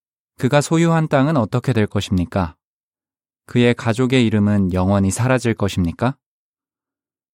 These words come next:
모세 율법에는 그러한 문제들을 해결하기 위한 규정들이 있었습니다.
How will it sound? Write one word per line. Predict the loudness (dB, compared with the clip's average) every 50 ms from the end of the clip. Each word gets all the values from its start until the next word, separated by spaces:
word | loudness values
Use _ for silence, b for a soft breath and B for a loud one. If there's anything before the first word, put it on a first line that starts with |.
| _ _ -2
모세 | 0 0 2 2 2 2
율법에는 | 2 2 2 2 2 2 2 2 2 2 2 2 2 0 -2
그러한 | -2 0 2 2 4 4 2 2
문제들을 | 2 2 2 2 2 0 0 0 0 0
해결하기 | 0 0 -2 -2 -2 0 0 0 0 0 0 0
위한 | 0 0 0 -2
규정들이 | -2 -4 -4 -2 0 0 0 0 0 0 0
있었습니다. | -2 -2 -4 -6 -4 -2 -2 -2 -2 -2 -4 -8 -8 -10